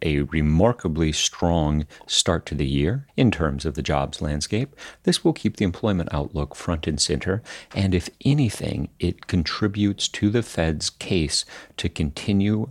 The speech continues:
hiking rates at a quarter point cadence until we get through the May meeting. That would bring the effective Fed funds rate to the five oh eight target that they stated in December, and then the transition to keeping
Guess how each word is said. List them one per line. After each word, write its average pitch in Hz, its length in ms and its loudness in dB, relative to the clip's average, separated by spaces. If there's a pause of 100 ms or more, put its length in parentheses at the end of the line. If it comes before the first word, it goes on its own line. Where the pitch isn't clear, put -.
(120)
hiking 90 520 0
rates 76 360 0
at - 100 -2
a 87 40 -4
quarter 78 360 -2
point - 400 -2
cadence 73 500 -2
until 78 380 -2
we 73 140 -2
get 73 280 -2
through 82 320 -2
the 98 100 2
May 80 220 2
meeting. 76 440 0 (340)
That 76 180 0
would 82 160 0
bring 73 240 -2
the 87 80 2
effective - 480 -4
Fed 71 240 -4
funds 87 400 0
rate 78 300 0
to 76 300 -2
the 73 80 -2
five 71 340 -2
oh 73 160 0
eight 76 180 -2
target 92 500 0
that 76 200 -4
they 71 140 -4
stated 71 500 -2
in 71 220 0
December, 78 560 0 (360)
and 92 220 0
then 139 180 4
the 143 80 2
transition 98 840 0
to 76 300 0 (300)
keeping 87 640 0